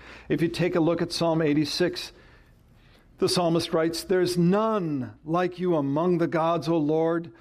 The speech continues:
nor are there any works like yours. All the nations you have made shall come and worship before you, O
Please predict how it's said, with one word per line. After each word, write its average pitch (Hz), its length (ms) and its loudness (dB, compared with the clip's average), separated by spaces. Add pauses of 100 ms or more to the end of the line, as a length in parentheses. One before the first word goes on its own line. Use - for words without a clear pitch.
(160)
nor 165 260 2
are 165 200 0
there 156 200 -6
any 175 200 -4
works 156 680 -2
like 143 300 -2
yours. 139 640 0 (720)
All 180 280 2
the 208 120 2
nations 175 500 2
you 143 120 2
have 117 100 0
made 147 340 2
shall 123 220 -4
come 165 440 -2
and 131 240 0
worship 147 300 0
before 139 420 0
you, 143 340 0
O 143 120 0